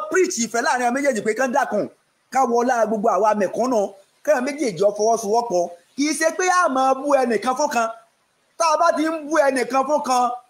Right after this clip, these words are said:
wàláhì, wàhálà yìí ò ní yanjú, ẹ̀ ní jẹ́ kó yanjú. Ẹ̀yin ṣe bí wàhálà yín ó yanjú ni. Ẹ ń bú ẹnìkan fún kan.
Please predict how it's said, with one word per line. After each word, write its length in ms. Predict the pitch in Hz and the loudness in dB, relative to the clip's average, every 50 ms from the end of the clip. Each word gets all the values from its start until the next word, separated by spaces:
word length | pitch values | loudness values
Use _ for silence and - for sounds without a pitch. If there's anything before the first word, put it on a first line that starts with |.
| _ - | _ -2
wàláhì, 420 | 214 214 214 220 226 277 294 269 240 208 | 0 0 0 0 0 0 2 2 2 2
wàhálà 240 | 208 208 233 269 233 | 2 2 2 2 2
yìí 100 | 226 220 196 | 2 2 2
ò 40 | 190 | 0
ní 80 | 208 214 214 | 0 0 -2
yanjú, 200 | 220 214 202 226 220 | -2 -2 0 0 0
ẹ̀ 100 | 196 190 | 0 0
ní 60 | 185 | 0
jẹ́ 140 | 185 220 220 | -2 -2 -2
kó 80 | 220 226 | 0 -2
yanjú. 240 | 208 202 202 202 220 269 - _ _ _ _ _ _ _ _ _ _ _ _ _ _ - - _ _ _ - | 0 -2 -2 -4 -6 -10 -10 _ _ _ _ _ _ _ _ _ _ _ _ _ _ -20 -20 _ _ _ -2
Ẹ̀yin 320 | 214 220 247 277 311 330 - | 0 0 0 0 -4 -4 -2
ṣe 100 | 320 294 285 | -2 -2 0
bí 100 | 330 339 | 2 2
wàhálà 280 | 370 349 254 247 302 285 247 | 2 2 2 2 2 2 2
yín 120 | 240 254 | 2 0
ó 60 | 262 262 | 0 0
yanjú 300 | 233 226 214 208 220 226 | 0 0 -2 -2 -2 -2
ni. 80 | 214 208 - - _ _ | -2 -4 -6 -8 _ _
Ẹ 220 | - - 214 226 226 | -2 0 0 0 0
ń 80 | 233 | -2
bú 60 | 262 294 | -2 0
ẹnìkan 360 | 285 262 240 220 196 - 233 233 | 0 0 0 -2 -4 -4 -4 -4
fún 120 | 262 233 | -4 -4
kan. 140 | 208 196 202 | -6 -6 -8